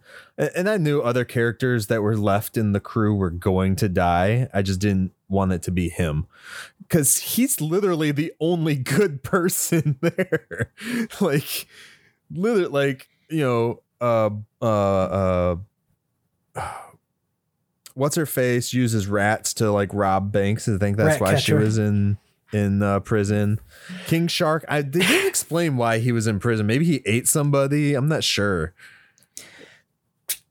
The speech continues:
Speaker 1: And Polka Dot Man, they didn't say why he was there either, unless it was he killed his mom.
Speaker 2: Yeah, I think it's just, yeah, he's unstable and dangerous.
Speaker 1: Yeah.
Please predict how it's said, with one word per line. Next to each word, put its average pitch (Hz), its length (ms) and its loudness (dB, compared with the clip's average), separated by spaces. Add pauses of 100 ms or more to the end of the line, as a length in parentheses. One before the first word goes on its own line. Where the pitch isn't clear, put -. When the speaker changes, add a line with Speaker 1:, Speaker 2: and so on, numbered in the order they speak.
(240)
Speaker 1:
And 143 160 -2
Polka 180 260 0
Dot 170 220 0
Man, 143 240 0
they 135 100 2
didn't 160 220 0
say 151 240 0
why 120 180 2
he 151 240 -4
was 131 220 0
there 101 260 2
either, 95 460 2
unless 101 640 0
it 107 140 -2
was 98 200 -2
he 104 100 0
killed 101 280 0
his 87 160 0
mom. 87 560 0 (2000)
Speaker 2:
Yeah, 156 200 2
I 156 60 2
think 175 160 0
it's 151 160 0
just, - 320 0 (340)
yeah, 147 240 2
he's 139 200 2
unstable 143 580 2
and 127 80 0
dangerous. 123 640 0
Speaker 1:
Yeah. 95 380 2